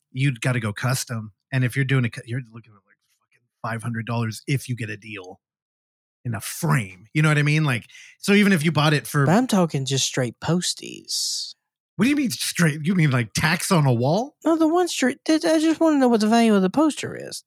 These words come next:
Speaker 1: Oh,
Speaker 2: I don't,
Speaker 1: yeah,
Speaker 2: I don't
Speaker 1: I'm
Speaker 2: care about the framing.
Speaker 1: I'm just trying to explain how complicated a question that really is when you ask an addict.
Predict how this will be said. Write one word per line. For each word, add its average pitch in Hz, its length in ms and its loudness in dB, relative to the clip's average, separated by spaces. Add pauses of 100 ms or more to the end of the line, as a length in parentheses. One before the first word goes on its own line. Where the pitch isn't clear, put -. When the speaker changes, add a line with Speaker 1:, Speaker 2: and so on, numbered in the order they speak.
Speaker 1:
Oh, - 80 4
Speaker 2:
I 254 40 6
don't, 214 80 6
Speaker 1:
yeah, 170 200 6
Speaker 2:
I - 40 2
don't - 80 6
Speaker 1:
I'm 320 60 2
Speaker 2:
care 302 100 2
about 208 160 4
the 143 80 -2
framing. 208 500 0
Speaker 1:
I'm 233 140 2
just 311 160 -2
trying 185 200 4
to 139 280 2
explain 151 600 0
how 143 180 4
complicated 143 680 0
a 113 60 -2
question 123 420 0
that 107 140 -2
really 170 280 2
is 139 200 -2
when 123 120 -2
you 113 80 0
ask 127 260 0
an 120 80 0
addict. 90 420 -6